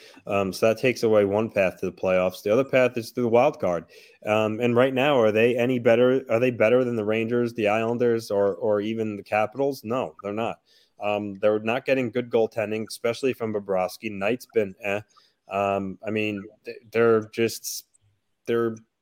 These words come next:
and I mean, when you look at their forward lineup, I mean, obviously Barkov is great, Carter Verhaeghe's good, but, um, and, uh, they're being led by Matthew Tkachuk. But other than that, they're, they're not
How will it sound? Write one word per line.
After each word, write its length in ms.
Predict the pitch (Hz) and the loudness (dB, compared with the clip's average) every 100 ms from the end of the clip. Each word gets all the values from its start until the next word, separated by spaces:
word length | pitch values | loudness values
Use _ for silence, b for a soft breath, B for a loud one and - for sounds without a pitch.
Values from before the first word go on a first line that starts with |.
| _ _ 98 - | _ _ -20 -18
and 240 | - 151 - - | -12 -12 -12 -12
I 20 | |
mean, 220 | 131 131 127 | -4 -2 0
when 80 | |
you 60 | 127 | 2
look 160 | 156 156 | 2 2
at 60 | |
their 120 | 151 | -2
forward 380 | 117 - 139 135 | 0 2 4 4
lineup, 440 | 101 113 127 95 104 | 2 0 0 -2 -2
I 60 | |
mean, 160 | 104 104 | -2 -2
obviously 320 | 117 127 101 | -4 -6 -8
Barkov 520 | 90 95 98 101 92 | -2 -2 0 -2 -2
is 120 | 92 | -6
great, 320 | 90 92 90 87 b b b | -6 -4 -4 -6 b b b
Carter 280 | - 104 101 | -2 0 0
Verhaeghe's 560 | 98 92 98 92 90 87 | 0 -2 -2 -4 -8 -6
good, 260 | 95 92 | -4 -4
but, 200 | 92 90 - b b b | -4 -4 -6 b b b
um, 320 | 101 95 92 80 | -6 -4 -4 -6
and, 120 | 104 | -6
uh, 100 | 104 92 | -6 -6
they're 140 | 107 | -4
being 260 | 101 110 101 | -2 -2 0
led 160 | 101 98 | 0 0
by 140 | 92 | 0
Matthew 340 | 95 90 - | 0 -4 -6
Tkachuk. 440 | - 85 - 104 - | -18 -6 -2 -2 -2
But 220 | - 90 _ | -8 -8 _
other 140 | 127 175 | -4 -2
than 80 | |
that, 180 | 170 165 | 0 -2
they're, 100 | 107 | -4
they're 260 | 107 110 117 | -2 0 0
not 280 | 117 139 | 0 -2